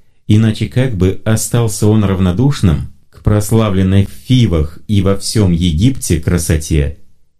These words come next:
Или почему он делал вид, что не замечает любовь, которой бы гордились уэрисы, великие жрецы, царские песцы и даже князья царского рода?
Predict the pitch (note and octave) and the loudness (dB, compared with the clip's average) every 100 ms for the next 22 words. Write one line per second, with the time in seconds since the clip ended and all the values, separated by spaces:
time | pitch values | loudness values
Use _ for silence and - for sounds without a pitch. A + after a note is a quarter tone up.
0 | _ _ - G2 F#2 F#2 - A#2 A#2 G2 | _ _ -2 0 2 -2 0 2 2 2
1 | E2 D#2 F#2 F2 E2 D#2+ F2+ C#3 - - | 0 0 0 2 0 0 0 -2 -6 -20
2 | _ _ _ - G#2 G2+ F#2+ G2 F#2+ A2+ | _ _ _ -2 2 2 2 0 2 0
3 | A#2 A2 G#2 G2 B2 D3 - F#2+ A2 G#2+ | 0 0 0 2 2 0 -2 -2 2 0
4 | F#2+ F#2 F2 F2+ D#2+ B2 A2+ G#2 - - | 2 0 0 0 2 2 2 0 -8 -18
5 | _ _ - F#2+ G2 A2 C3 A#2 - G#2 | _ _ -2 2 4 4 2 -2 -2 -2
6 | G2 - - _ F2+ G#2 C3 G2+ B2 A#2+ | -2 -4 -18 _ 0 0 0 0 2 2
7 | F#2+ D#2+ G2 A2+ - F#2+ A2+ G#2+ - - | 2 0 0 0 0 2 2 0 -6 -20
8 | _ _ - B2+ C#3 - C3 B2+ B2 B2 | _ _ -2 -2 -2 -2 0 0 0 0
9 | - - - B2+ E3 D#3 C3 A#2+ B2+ C3 | -2 -6 -2 0 0 0 0 2 2 2
10 | C3 A#2+ A#2 F2+ D2+ D#2+ G2 C3+ C#3 G#2+ | -2 2 2 2 2 2 2 0 -4 -2
11 | G2 F2+ - F#2+ F#2 F2+ F2+ D#2+ D2+ D2+ | -2 -2 -2 -2 0 0 0 2 0 -2